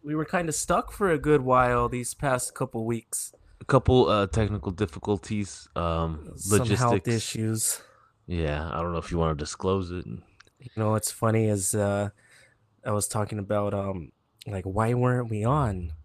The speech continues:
Speaker 1: What happened? Why did it take so long to, uh, start recording up again? And then I, I remembered that comment, well, that, that direct message from one of the, one of the followers on our T D P P K, uh, profile.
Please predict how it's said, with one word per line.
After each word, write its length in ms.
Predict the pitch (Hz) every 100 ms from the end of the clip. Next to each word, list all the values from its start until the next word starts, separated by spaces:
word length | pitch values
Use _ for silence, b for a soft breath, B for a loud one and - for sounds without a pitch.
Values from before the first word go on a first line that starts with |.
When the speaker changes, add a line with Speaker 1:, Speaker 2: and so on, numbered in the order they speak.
| -
Speaker 1:
What 240 | 117 110
happened? 520 | 120 156 - 101 92
Why 160 | 104 110
did 140 | 123
it 80 | 120
take 180 | 127 123
so 140 | 127
long 240 | 123 120 117 -
to, 220 | 110 101
uh, 220 | 98 98
start 320 | - - 117 -
recording 460 | 113 143 147 151
up 160 | 180 -
again? 320 | - 95 92 _ b b b b b b -
And 140 | 101
then 160 | 104 104
I, 220 | 101 101
I 60 | 107
remembered 480 | 107 107 107 110 101
that 220 | - -
comment, 480 | - 110 107 101 - _ _ -
well, 180 | 107
that, 180 | 95 95 - _ -
that 260 | 98 92 _
direct 280 | - 107 98
message 460 | 104 101 - 95 -
from 400 | - 95 90 101 -
one 160 | 110 104
of 100 | 101
the, 280 | 95 92 104 _ b b b b
one 120 | - 104
of 60 |
the 80 | 95
followers 640 | - 104 95 98 98 92
on 160 | 98 92
our 300 | 90 90 92 _ _ -
T 200 | - 107
D 180 | 101 95
P 180 | -
P 220 | 101 113 98
K, 380 | - 95 95 -
uh, 300 | 104 95 95 _ _ _ -
profile. 440 | 107 - 92 90